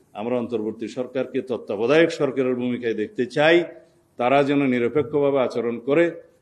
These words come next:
এবং তাদের সমস্ত কর্মকাণ্ডে যেন জাতি একটা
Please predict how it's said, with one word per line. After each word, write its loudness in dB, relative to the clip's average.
এবং 0
তাদের -2
সমস্ত -4
কর্মকাণ্ডে -4
যেন -4
জাতি -4
একটা -4